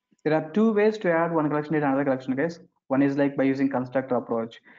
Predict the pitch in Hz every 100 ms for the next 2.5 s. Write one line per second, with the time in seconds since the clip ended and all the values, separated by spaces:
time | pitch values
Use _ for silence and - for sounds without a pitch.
0 | _ - 127 143 147 143 147 139 139 131
1 | 123 120 - 135 135 139 123 123 131 120
2 | 113 117 - 127